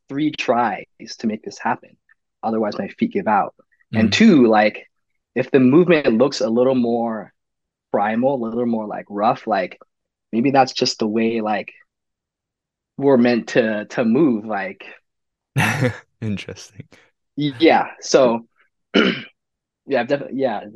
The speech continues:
Speaker 1: yeah. <laughs> I wa-, I would watch my videos, like, "Wow, my technique has changed quite a bit."
Speaker 2: Mm.
Speaker 1: And it, the way I move now barefoot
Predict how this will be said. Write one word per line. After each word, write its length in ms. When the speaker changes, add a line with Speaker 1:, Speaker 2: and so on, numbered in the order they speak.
Speaker 1:
yeah. 180
<laughs> 600
I 80
wa-, 180
I 100
would 120
watch 200
my 80
videos, 200
like, 120
"Wow, 220
my 120
technique 380
has 140
changed 320
quite 300
a 60
bit." 340
Speaker 2:
Mm. 320
Speaker 1:
And 680
it, 180
the 80
way 320
I 40
move 200
now 560
barefoot 520